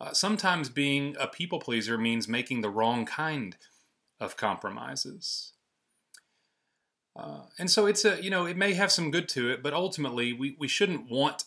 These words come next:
to live that way. We can't be a people pleaser all the time, nor should we be. And you know, it's, it's fascinating to me. <clears throat> When I look at the life of Jesus Christ, here is a man who was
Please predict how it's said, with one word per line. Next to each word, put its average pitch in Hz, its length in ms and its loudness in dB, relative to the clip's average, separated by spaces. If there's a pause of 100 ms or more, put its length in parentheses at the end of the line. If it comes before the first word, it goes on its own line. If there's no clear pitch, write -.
to 131 120 -4
live 127 520 -2
that 98 300 -6
way. 95 180 -8
We 113 100 -10
can't 120 280 -8
be 104 140 -8
a 87 40 -12
people 110 320 -10
pleaser 98 500 -12 (720)
all 135 200 0
the 170 80 -2
time, 92 460 -10 (200)
nor 131 220 0
should 160 240 -2
we 139 100 -4
be. 107 300 -14 (640)
And 202 80 -2
you 220 60 4
know, 233 60 6
it's, 208 120 2
it's 175 140 -4
fascinating 147 600 4
to 110 100 -6
me. 92 320 -8 (260)
<clears throat> 147 160 -2 (840)
When 135 140 -2
I 190 160 6
look 190 200 2
at - 60 -2
the 110 80 0
life 104 340 0
of 92 100 -10
Jesus 101 380 -4
Christ, - 500 -8 (1500)
here 254 320 4
is 254 140 4
a 156 80 0
man 107 460 -4 (960)
who 190 120 0
was 123 600 4